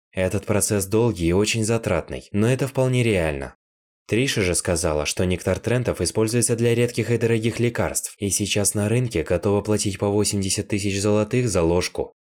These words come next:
Грабители уже успели своровать несколько семян, но этого явно будет мало, если они хотят наладить целое производство.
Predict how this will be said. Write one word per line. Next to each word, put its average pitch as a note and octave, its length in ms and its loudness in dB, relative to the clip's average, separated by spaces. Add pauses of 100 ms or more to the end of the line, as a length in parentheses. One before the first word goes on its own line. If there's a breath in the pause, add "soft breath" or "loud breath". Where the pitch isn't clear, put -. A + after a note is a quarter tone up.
(400)
Грабители A2+ 580 0
уже A#2+ 280 4
успели F#2+ 360 2
своровать F2+ 420 0
несколько F#2 400 0
семян, E2+ 540 0
но G2 180 2
этого G2+ 260 0
явно G2+ 360 0
будет G2+ 300 0
мало, G#2+ 280 0
если F2 300 0
они F2 160 0
хотят F2 320 -2
наладить F2+ 420 0
целое F2+ 260 2
производство. F#2+ 840 -2